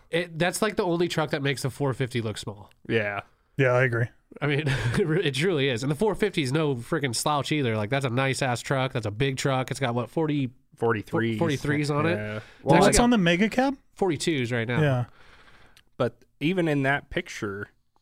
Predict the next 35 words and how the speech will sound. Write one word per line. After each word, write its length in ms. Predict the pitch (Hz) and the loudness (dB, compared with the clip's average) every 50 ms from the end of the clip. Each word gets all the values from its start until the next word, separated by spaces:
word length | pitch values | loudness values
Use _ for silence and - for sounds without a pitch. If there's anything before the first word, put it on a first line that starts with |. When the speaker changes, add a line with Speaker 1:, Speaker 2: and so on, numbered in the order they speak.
| _ _ _ _ _ _ _ _ - | _ _ _ _ _ _ _ _ -4
Speaker 2:
like, 360 | - 104 101 95 104 - - - - _ _ _ - - _ _ _ _ _ _ _ _ - | -2 -2 -2 -4 -6 -12 -18 -20 -20 _ _ _ -20 -20 _ _ _ _ _ _ _ _ -8
the 320 | 120 120 117 110 95 - 120 | -2 -2 0 0 -2 -4 -10
four 280 | - - 151 190 254 | -4 0 0 0 0
fifty 360 | - - 110 104 - - 113 110 | 0 0 -2 -2 0 -2 -2 0
looks 280 | 113 110 - - - | 0 -2 -2 -2 -2
like 160 | 117 104 - | -2 -2 0
the 100 | - 110 | -4 -4
shortest 640 | - - - - 135 123 139 143 123 104 - - - - | -4 -4 -2 0 2 2 4 4 2 0 -2 -4 -10 -6
overall 480 | 113 117 113 117 107 107 104 104 104 - | -4 -4 -2 -2 -2 -2 0 -2 -2 -2
height 360 | - 147 135 107 - - - - | -2 -4 -4 -4 -8 -12 -14 -12
of 180 | - 110 101 113 | -12 -12 -12 -10
the 100 | 104 107 | -12 -14
three. 440 | - - - 135 139 - - - - - | -12 -8 -8 -8 -8 -8 -12 -16 -12 -4
Speaker 1:
Yeah. 280 | - 147 180 151 131 107 - - _ _ _ _ _ _ _ - _ _ _ _ _ _ _ _ _ _ _ _ _ _ _ _ - 110 | -2 -2 -2 0 -2 -4 -8 -12 _ _ _ _ _ _ _ -20 _ _ _ _ _ _ _ _ _ _ _ _ _ _ _ _ -12 -10
Speaker 2:
And 460 | 104 101 101 101 98 98 95 - - _ _ - | -8 -8 -8 -10 -12 -12 -14 -16 -18 _ _ -8
that 160 | 117 127 196 | -6 -6 -6
might 320 | 214 156 190 220 247 233 214 | -4 -2 -2 -2 -2 -4 -4
even 300 | 190 165 156 151 139 127 | -4 -4 -4 -4 -2 -2
be 120 | 123 117 | -2 -4
true. 400 | - - 175 180 - - - - - - | -2 -2 -2 -2 -2 -4 -8 -12 -12 -10
Like, 200 | 110 110 - 123 | -10 -6 -2 -2
it's, 360 | 165 190 - - - - - _ _ _ _ _ _ _ _ _ - - | -2 -2 -2 -8 -18 -18 -20 _ _ _ _ _ _ _ _ _ -8 -4
it's 220 | 143 175 - 208 | -4 -4 -4 -4
on 260 | 190 175 165 147 120 | -2 -2 -2 -4 -4
par 320 | - 123 123 131 139 139 131 | -2 0 0 2 2 2 0
with, 240 | 117 107 107 - _ _ - | 0 0 -2 -2 _ _ -8
uh, 260 | 113 107 107 101 98 - | -6 -4 -4 -6 -6 -6
L 200 | - 107 110 110 | -4 -4 -4 -2
J 260 | 113 110 107 104 110 | -2 -2 -2 -2 -2
S, 300 | 120 113 110 - - - | -2 -2 -4 -6 -14 -14
the 160 | - 110 107 | -12 -10 -10
F 100 | 110 - | -10 -12
three 240 | - - 104 110 120 | -10 -8 -6 -6 -6
fifty. 540 | - - - - - - - - 104 - _ _ _ - | -6 -8 -14 -14 -14 -16 -16 -14 -16 -16 _ _ _ -10
They're, 400 | 113 107 113 127 135 135 - - | -6 -4 -2 -2 -2 -2 -4 -6